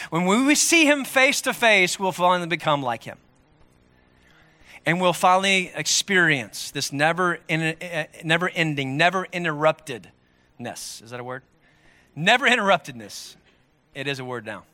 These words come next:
Never interruptedness, joy of knowing and experiencing and tasting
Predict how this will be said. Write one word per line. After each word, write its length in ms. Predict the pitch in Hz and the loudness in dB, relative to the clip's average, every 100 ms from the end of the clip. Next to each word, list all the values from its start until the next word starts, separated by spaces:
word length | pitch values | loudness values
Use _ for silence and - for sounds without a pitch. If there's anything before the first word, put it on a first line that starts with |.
| _ _ _ _ _ _ _ _ _ _ - | _ _ _ _ _ _ _ _ _ _ -8
Never 440 | 180 220 277 320 | 2 4 4 2
interruptedness, 1300 | 294 247 277 240 214 226 262 - 220 185 190 196 214 - | 2 2 4 6 8 6 4 0 -4 0 2 2 2 -4
joy 720 | 160 208 294 254 185 190 294 - - - | -4 2 4 6 6 4 2 -4 -20 -2
of 180 | 208 214 | 2 2
knowing 840 | 196 196 220 302 240 143 170 302 285 _ _ _ | 0 0 4 4 2 -2 -2 -4 -6 _ _ _
and 140 | 196 202 | 0 0
experiencing 1000 | - - - 262 285 277 240 - 175 | 0 -2 0 4 4 4 0 -4 -4
and 140 | 165 170 | -2 -2
tasting 720 | - 226 247 - - 143 127 | 0 2 2 -2 -6 -8 -10